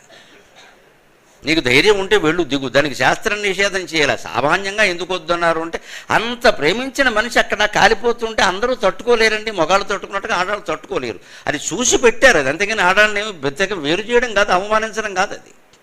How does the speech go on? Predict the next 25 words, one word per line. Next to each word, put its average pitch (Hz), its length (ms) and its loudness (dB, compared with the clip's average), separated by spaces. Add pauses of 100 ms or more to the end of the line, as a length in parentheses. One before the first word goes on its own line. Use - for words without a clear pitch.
(960)
తట్టుకోలేవు. 233 460 0
ఎందుకు 208 260 0
వచ్చిందమ్మా? 208 400 -2
కొన్ని 170 260 -6
రకాల 196 260 2
భావోద్వేగాలకి 180 920 0
పురుషులు 170 320 -8
తట్టుకున్నట్టుగా 180 600 -6 (260)
స్త్రీలు 226 240 -4
తట్టుకోలేరు. 208 540 2
మీరు 165 180 2
ఏదైనా 190 240 2
ప్రమాదం 226 460 6
జరిగినప్పుడు 208 400 0
గమనించండి, 190 500 0
వార్త, 175 440 2 (320)
బస్సు 160 220 0
ప్రమాదం 262 440 4
జరిగిందిట 226 440 2 (340)
అనగానే 180 500 2
అక్కడ 160 240 -2 (160)
ఆడవాళ్ళు 190 360 4
ఉంటే 175 180 -2
ఏమంటారు 170 340 0
తెలుసునండి, 151 380 -10